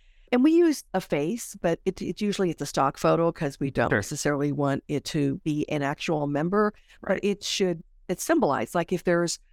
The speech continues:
Speaker 1: if there really is, like, a Gen Z or a millennial, somebody who's early in their career, or someone who,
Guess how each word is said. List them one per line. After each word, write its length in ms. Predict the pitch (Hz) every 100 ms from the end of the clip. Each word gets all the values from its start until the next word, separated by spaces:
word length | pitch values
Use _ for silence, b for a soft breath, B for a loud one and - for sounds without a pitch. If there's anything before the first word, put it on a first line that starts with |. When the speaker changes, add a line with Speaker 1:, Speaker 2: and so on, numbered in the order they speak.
| _ _
Speaker 1:
if 100 | 190
there 120 | 247
really 320 | 254 294 247
is, 340 | 240 285 185 -
like, 200 | 156 156
a 60 |
Gen 320 | 139 170 156 156
Z 500 | 160 151 131 135 147
or 460 | 151 147 143 143 -
a 80 |
millennial, 480 | 151 147 147 147 143
somebody 380 | - 165 165 151
who's 340 | 156 151 143 - _
early 360 | 190 196 190 165
in 100 | 139
their 140 | 143
career, 560 | 143 - 165 160 131 131
or 180 | - 165
someone 480 | - 196 196 180 170
who, 480 | 170 170 160 156